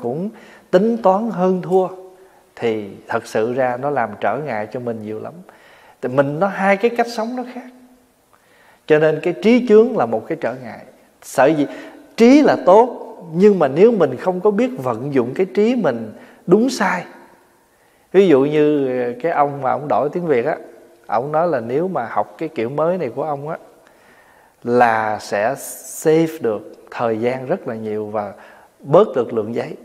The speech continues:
Tại vì chữ nó ngắn lại đó. Nhưng mà ông đâu có nghĩ rằng bây giờ nếu mà toàn bộ sách vở của Việt Nam hiện tại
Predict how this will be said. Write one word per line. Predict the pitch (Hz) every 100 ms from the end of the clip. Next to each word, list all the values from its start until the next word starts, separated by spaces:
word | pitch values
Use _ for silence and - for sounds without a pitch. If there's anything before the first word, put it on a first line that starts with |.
| - _ _ _ _ _
Tại | 113
vì | 123 120
chữ | 120 113 175
nó |
ngắn | 190 185 254
lại | 147 139
đó. | 226 - - - _ _ _ _ _ _ _ _ _ -
Nhưng | 175 180
mà | 151
ông | 147 165
đâu | 170
có | 180
nghĩ | 180 143 185
rằng | 160
bây | 156 160
giờ | 139
nếu | 139 180
mà | 214 151
toàn | - 131 131 127
bộ | 120 143
sách | 208 202
vở | 135 113 180
của | 180
Việt | 156 127
Nam | 151 151 156
hiện | 120 117 147
tại | 123 110 135